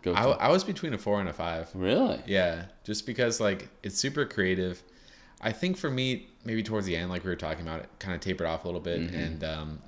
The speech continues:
Speaker 2: you know, had all these other installments. So, yeah, I guess I'd lean towards a four.
Speaker 1: Okay.
Speaker 2: But, um, but yeah, it, it holds its own with all these other epics out there, and I'm excited to see what the movie will be
Speaker 1: Oh,
Speaker 2: like.
Speaker 1: yes. I think this is great. I mean, I am super stoked for the movie.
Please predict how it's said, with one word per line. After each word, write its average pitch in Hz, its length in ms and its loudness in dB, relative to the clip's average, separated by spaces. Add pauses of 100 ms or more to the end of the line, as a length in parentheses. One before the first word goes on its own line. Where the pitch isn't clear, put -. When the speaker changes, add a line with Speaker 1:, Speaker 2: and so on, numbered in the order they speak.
Speaker 2:
you 87 100 -4
know, 80 120 -4
had 85 200 0
all 85 80 2
these 82 140 0
other 80 200 -2
installments. 78 600 -6
So, 78 280 -2 (540)
yeah, 104 260 8
I 101 80 6
guess 139 200 4
I'd 110 160 6
lean 92 280 2 (100)
towards 95 280 -2
a 85 60 -6
four. 95 500 -4 (240)
Speaker 1:
Okay. 107 180 -8
Speaker 2:
But, 87 320 2
um, 80 540 -4 (300)
but 92 100 -2
yeah, 85 180 2
it, 87 260 0 (200)
it 101 80 2
holds 113 260 4
its 95 120 -4
own 82 220 -2
with 80 120 -6
all 78 140 0
these 80 180 -4
other 73 300 -6 (180)
epics 82 280 -4
out 76 160 -4
there, 80 100 -4
and 80 80 -6
I'm 82 60 -6
excited 82 300 -2
to 76 60 -6
see 78 180 -6
what 78 140 -6
the 76 60 -10
movie 78 260 -8
will 82 80 -6
be - 60 -4
Speaker 1:
Oh, 170 120 6
Speaker 2:
like. 165 180 4
Speaker 1:
yes. - 560 2
I 139 100 2
think 175 140 4
this 95 160 -2
is 80 80 -10
great. 110 320 2 (200)
I 92 80 -2
mean, 90 400 2 (160)
I 95 200 0
am 95 240 0
super - 280 -4
stoked 80 360 0
for 76 100 -8
the 76 60 -4
movie. 69 340 -6